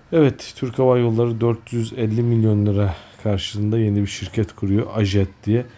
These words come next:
Şimdi Anadolu Jet markası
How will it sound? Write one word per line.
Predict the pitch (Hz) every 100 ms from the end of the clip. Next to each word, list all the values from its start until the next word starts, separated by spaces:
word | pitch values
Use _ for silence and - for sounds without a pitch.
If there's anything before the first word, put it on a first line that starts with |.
| - - - -
Şimdi | - 151
Anadolu | 123 123 117 127 139
Jet | 117 120 135 - 131
markası | 117 107 - 110 - 139 147